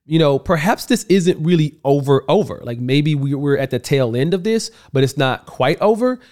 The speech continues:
But I mean, I think the average person doesn't really care about the overall national numbers. They're just saying,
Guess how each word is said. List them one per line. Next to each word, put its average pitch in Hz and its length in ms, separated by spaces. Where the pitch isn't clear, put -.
But 165 240
I 190 80
mean, 190 140
I - 20
think 190 140
the 139 100
average 135 220
person 127 260
doesn't 120 180
really 110 140
care 117 180
about 107 260
the 113 120
overall 107 400
national 107 420
numbers. 117 500
They're 123 200
just 120 240
saying, 117 340